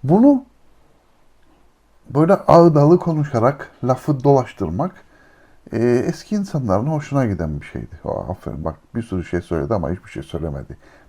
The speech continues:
Ne kadar yetenekli." deniyordu eskiden. Şimdi gençler, "Cevap versene kardeşim." diyor. "Evet mi, hayır mı? Kısa yoldan. Bizim seni dinleyecek vaktimiz yok." diyorlar.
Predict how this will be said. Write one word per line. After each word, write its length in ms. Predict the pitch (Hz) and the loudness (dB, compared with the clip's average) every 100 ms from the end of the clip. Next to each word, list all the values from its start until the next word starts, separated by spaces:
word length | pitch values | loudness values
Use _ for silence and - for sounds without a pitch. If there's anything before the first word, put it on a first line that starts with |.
| - | -16
Ne 120 | 90 | -14
kadar 260 | - - 67 | -12 -10 -8
yetenekli." 720 | 76 80 80 78 - 90 82 _ _ _ _ _ _ | -8 -10 -12 -12 -10 -10 -10 _ _ _ _ _ _
deniyordu 440 | 85 85 78 65 50 | -6 -6 -6 -10 -14
eskiden. 420 | - _ - - - _ _ _ _ _ _ _ | -20 _ -12 -12 -12 _ _ _ _ _ _ _
Şimdi 340 | - 180 202 | -14 -10 -6
gençler, 540 | 139 90 - 165 185 _ _ _ _ _ _ | -6 -8 -6 -6 -6 _ _ _ _ _ _
"Cevap 340 | 123 151 151 | -2 -2 -4
versene 320 | 117 - 147 | -10 -6 -8
kardeşim." 440 | - 98 - - - - | -6 -6 -8 -14 -20 -20
diyor. 260 | - _ _ _ _ _ _ _ _ _ _ - | -20 _ _ _ _ _ _ _ _ _ _ 4
"Evet 260 | 175 156 | 4 4
mi, 60 | 147 | 0
hayır 240 | 113 98 | 0 -2
mı? 200 | 71 65 - _ | -2 -10 -20 _
Kısa 240 | - 127 127 | -12 -4 -2
yoldan. 300 | 78 - - - - - _ | -2 -4 -16 -20 -20 -20 _
Bizim 200 | 110 160 | -4 -4
seni 380 | 147 107 110 127 | -4 -4 -2 -2
dinleyecek 520 | 113 101 82 113 120 | -4 -4 -4 -4 -6
vaktimiz 600 | - 82 - 98 104 80 | -10 -12 -16 -16 -12 -8
yok." 200 | 87 - | -8 -10
diyorlar. 460 | - - - _ | -18 -20 -20 _